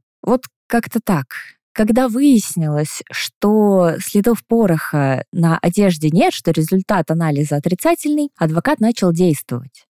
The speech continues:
Он подал очередную апелляцию, потому что в этот раз у него были новые доказательства, он мог это сделать.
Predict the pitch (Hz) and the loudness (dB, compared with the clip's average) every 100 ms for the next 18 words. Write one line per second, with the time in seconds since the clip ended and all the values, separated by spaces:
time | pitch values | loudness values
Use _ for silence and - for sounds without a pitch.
0 | - 294 370 359 _ 247 262 226 214 190 | -2 0 0 -2 _ 0 2 2 2 -2
1 | - 185 190 294 285 196 165 151 127 - | -2 2 4 4 2 2 0 0 -2 -6
2 | - - - 160 156 170 - 147 226 370 | -12 -14 -8 -2 0 0 0 0 0 0
3 | 185 214 233 175 185 247 269 156 233 233 | 0 2 2 2 2 2 2 4 2 2
4 | 226 214 285 180 - - 175 170 190 302 | 2 2 2 0 -4 -2 0 2 2 2
5 | 240 202 208 147 131 | 0 2 2 0 -4